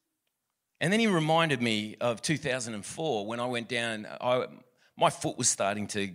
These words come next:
go a bit dead because of my nerve strangulation from my back injury. And I went down to see a neurosurgeon in Melbourne.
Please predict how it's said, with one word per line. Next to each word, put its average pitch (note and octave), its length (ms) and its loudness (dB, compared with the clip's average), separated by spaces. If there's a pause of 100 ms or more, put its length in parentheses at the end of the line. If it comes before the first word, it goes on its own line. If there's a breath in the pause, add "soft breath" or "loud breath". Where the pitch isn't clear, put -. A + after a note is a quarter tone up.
(260)
go G#2 160 2
a G2+ 40 0
bit G#2 260 -4
dead A2 280 0
because G#2 280 -8
of G2 60 -12
my F#2+ 380 -2
nerve G#2 320 -2
strangulation F#2+ 920 -4
from G2 140 -10
my F#2 140 -6
back F#2 300 -6
injury. F#2+ 380 -10
And G2 160 -12 (600 loud breath)
I A2 80 2
went C3+ 220 2
down C3 160 -2
to C3 120 -8
see B2 240 -4
a B2 120 -2
neurosurgeon B2 600 0
in A#2 200 -4
Melbourne. D3+ 420 -2